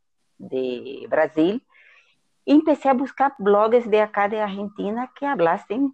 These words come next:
de temas como beleza, moda, e haviam muito, pero muito poucos. Hum, te conto que éramos, na época, sete blogs. Então, assim, em dois mil e nove, éramos sete blogs, sendo que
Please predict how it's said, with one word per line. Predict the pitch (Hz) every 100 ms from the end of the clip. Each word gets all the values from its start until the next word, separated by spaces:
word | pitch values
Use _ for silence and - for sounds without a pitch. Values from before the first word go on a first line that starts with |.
| _
de | 147 160 208 -
temas | 170 170 175 185 - _
como | - 139 147 170 185 - -
beleza, | 160 - 214 202 185 170 165
moda, | 170 180 208 247 -
e | - 240 311 _ _ -
haviam | 190 165 214 233 - _ -
muito, | 196 208 214 214 214 220 220
pero | 196 190 -
muito | 196 202 202 220 -
poucos. | 143 127 - 131 131 - _ _ _ _ _ _ _ _
Hum, | - 131 127 127 123 -
te |
conto | 143 - 175 202
que | 196
éramos, | 165 165 160 156 156 143 - - _
na | 143 143
época, | 143 180 - - 165 - _
sete | - 196 196
blogs. | 202 - 147 151 123 113 120 _ _ _ _ _ _ _ _ _ _ _
Então, | -
assim, | - -
em | 143
dois | 147
mil | 160
e | 196
nove, | 160 165 196 - _ -
éramos | 151 151 165
sete | - 180 -
blogs, | 147 147 151
sendo | - 185 185 190
que | - 170